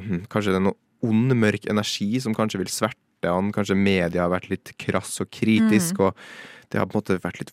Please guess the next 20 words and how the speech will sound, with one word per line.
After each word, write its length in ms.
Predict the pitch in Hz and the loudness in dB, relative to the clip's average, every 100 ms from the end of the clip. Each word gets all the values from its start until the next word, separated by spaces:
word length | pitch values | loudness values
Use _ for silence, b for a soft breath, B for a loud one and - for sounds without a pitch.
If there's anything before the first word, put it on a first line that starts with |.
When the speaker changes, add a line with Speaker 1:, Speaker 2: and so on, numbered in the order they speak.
| - | -4
Speaker 1:
vondt 280 | 98 127 - | 0 0 -2
for 160 | 139 131 | -2 -2
han. 80 | - b | -4 b
Men 140 | 101 98 | -2 2
nei, 240 | 107 131 - B B - | 2 2 -2 B B 2
det 80 | 107 | 2
er 40 | |
fordi 320 | 113 127 120 | 2 2 4
at 120 | 120 - | 4 2
rett 200 | 107 - | -4 -2
og 60 | 139 | -2
slett 160 | 131 | 0
på 100 | 131 | 0
grunn 240 | 120 120 123 | 2 2 4
av, 260 | 123 120 120 | 2 2 2
eh, 260 | 120 113 131 | 4 4 2
hans, 460 | 120 104 101 - | 2 2 0 0
eh, 380 | 101 101 101 101 101 101 | 0 2 0 -2 -4 -2
helbredende 520 | 123 101 101 92 90 | -2 0 2 2 2
egenskaper, 680 | 92 92 90 87 87 101 | -2 -2 -4 -4 0 0